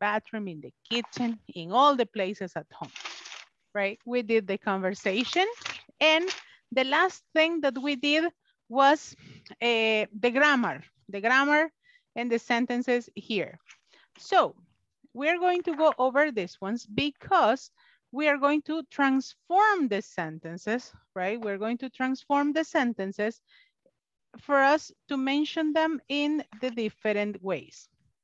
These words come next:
Let me see if I can move it a little bit here. Okay. Let me see, let me see. Okay, if not, I am going to make it smaller. There you go.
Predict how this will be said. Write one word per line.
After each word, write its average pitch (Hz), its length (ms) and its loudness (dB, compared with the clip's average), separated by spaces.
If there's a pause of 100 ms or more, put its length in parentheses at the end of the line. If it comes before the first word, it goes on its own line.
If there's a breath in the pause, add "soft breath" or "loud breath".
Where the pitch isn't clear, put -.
(1600)
Let 190 260 -14
me 170 100 -20
see 294 380 -8
if 214 260 -12
I 190 120 -10
can 185 280 -18
move 220 200 -10
it 202 100 -8
a 196 100 -10
little 240 240 -6
bit 262 320 -4
here. 277 380 -4 (2500)
Okay. 214 160 -10 (2000)
Let 220 220 -14
me 180 100 -16
see, 160 220 -20
let 156 160 -18
me 214 100 -14
see. 359 220 -8 (580 soft breath)
Okay, 285 180 -6 (100)
if 254 220 -10
not, 277 200 -4 (100)
I 220 80 -6
am 220 180 -8
going 202 240 -8
to 208 60 -10
make 190 240 -8
it - 140 -16
smaller. 151 440 -14
There 240 220 6
you 175 100 2
go. 147 120 -14